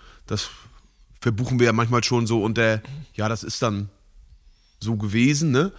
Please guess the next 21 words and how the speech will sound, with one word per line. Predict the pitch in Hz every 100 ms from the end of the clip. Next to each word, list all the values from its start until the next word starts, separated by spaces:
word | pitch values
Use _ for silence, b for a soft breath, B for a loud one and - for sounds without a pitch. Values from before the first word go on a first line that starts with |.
| B B B B
Aber | 104 107
ich | 104
glaube, | 110 101
es | -
ist |
ja | 104
auch | -
klar, | - 98
dass | 107 -
wir |
jetzt | 104 -
bei | 104
Konzerten, | 113 95 113 117 117 98
wenn | 107
wir | 104
zum | 107
Beispiel | 98 104
immer | 98
diese | 101 98
Dorfkonzerte | 95 127 131 123 104 110 107
oder, | 95 101 101